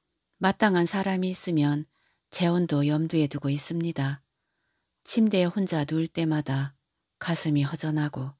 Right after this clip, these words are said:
잠도 쉽게 오지 않아 우울증으로 이어질까 염려되어 정신과 친구에게 자문하기도 했습니다. 그 친구는 거두절미하고 몸과 마음이 시키는 대로 하라고 했습니다.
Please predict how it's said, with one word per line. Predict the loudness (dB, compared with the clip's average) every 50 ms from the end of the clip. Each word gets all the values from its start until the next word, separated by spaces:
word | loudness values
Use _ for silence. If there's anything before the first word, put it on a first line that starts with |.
| _
잠도 | -2 2 4 4 6 6 6 4 4 4 2
쉽게 | 0 0 -2 -2 -4 -2 -2 0
오지 | 0 0 0 0 0 0
않아 | 0 2 2 2 0 0 -2 -6 _ _ _ _ _ _ _ _
우울증으로 | -4 0 0 0 0 0 0 0 0 2 2 2 2 2
이어질까 | 4 2 2 0 0 -2 -4 -6 -2 0 0 2
염려되어 | 2 2 2 2 0 -2 0 0 0 2 2 0 -2 -6 _ _ _ _ _ _ _ _ _ _ _ -6
정신과 | 0 2 2 2 2 0 0 0 0 -2 -2
친구에게 | -2 -4 -4 -4 -2 -2 0 0 0 0 0 -2
자문하기도 | -2 -2 -2 -2 0 0 0 0 0 0 -2 -4 -4 -4
했습니다. | -4 -4 -6 -6 -4 -4 -4 -4 -4 -2 -2 -2 -4 -6 _ _ _ _ _ _ _ _ _ _ _ _ _ _ _
그 | -2 -2 -2 0
친구는 | 0 0 0 0 0 2 2 2 2 0 0
거두절미하고 | -2 -2 -2 -2 -2 -2 0 0 0 0 0 0 0 0 -2 0 0 -2 -2 -2 -4 _ _ _ _ _ _ _ _ _ _ _ _
몸과 | 0 2 2 4 4 4 2 2
마음이 | 4 2 2 2 2 2 0 0
시키는 | -2 -4 -6 -2 0 0 0 0
대로 | 0 0 0 0 -2
하라고 | -4 -4 -4 -4 -4 -4 -4 -6
했습니다. | -6 -6 -6 -6 -6 -4 -4 -4 -4 -4 -4 -4 -6